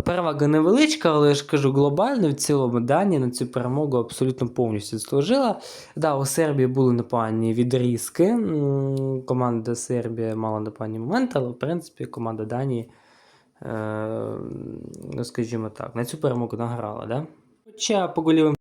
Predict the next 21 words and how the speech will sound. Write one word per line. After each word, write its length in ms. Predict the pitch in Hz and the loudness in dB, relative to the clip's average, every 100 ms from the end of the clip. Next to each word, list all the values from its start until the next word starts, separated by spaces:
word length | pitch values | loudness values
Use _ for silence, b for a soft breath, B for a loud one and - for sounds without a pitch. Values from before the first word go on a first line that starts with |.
| - | -2
шансам 540 | - 220 226 - 123 | -2 0 0 0 0
один 240 | 127 156 | 2 4
один. 260 | 139 110 113 - B B B B B | 2 0 -4 -10 B B B B B
Одна 320 | - 135 139 131 | -2 0 0 2
гольова 320 | 127 123 120 | 4 4 4
нагода 320 | 120 123 123 | 2 2 4
у 80 | 127 | 4
Данії, 360 | 185 240 240 | 2 2 4
один 260 | 202 180 180 | 2 2 4
гольовий 260 | 170 165 156 | 4 4 2
шанс 300 | 160 147 139 | 0 -4 -2
упущений, 460 | 147 139 - 131 | 0 0 0 -2
один 200 | 127 147 | 0 0
гольовий 320 | 131 123 123 | 2 4 4
шанс 360 | 123 131 117 - | 2 0 -2 -4
у 40 | |
Сербії, 420 | 117 143 143 131 117 | -4 0 2 2 2
одна 240 | 113 120 | 2 0
гольова 280 | 113 110 110 | 0 -2 -2
нагода 340 | 110 113 113 | -4 -4 -4
упущена. 580 | 113 107 - 117 139 131 | -4 -6 -12 -14 -16 -20